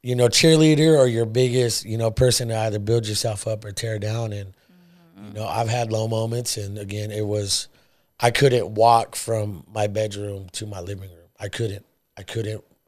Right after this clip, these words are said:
Speaker 1: move from my recliner to my couch without having to need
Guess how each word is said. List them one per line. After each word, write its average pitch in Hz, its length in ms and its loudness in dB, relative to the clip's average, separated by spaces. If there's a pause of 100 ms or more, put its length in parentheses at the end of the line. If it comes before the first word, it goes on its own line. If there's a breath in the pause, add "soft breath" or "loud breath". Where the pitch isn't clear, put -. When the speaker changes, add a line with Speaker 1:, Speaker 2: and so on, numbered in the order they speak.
Speaker 1:
move 110 280 -2
from 113 200 -4
my 104 160 -4
recliner 101 640 -8
to 107 100 -8
my 95 140 -12
couch 107 560 -8 (500 soft breath)
without 101 400 -6
having 101 320 -4
to 101 120 -8
need 101 480 -6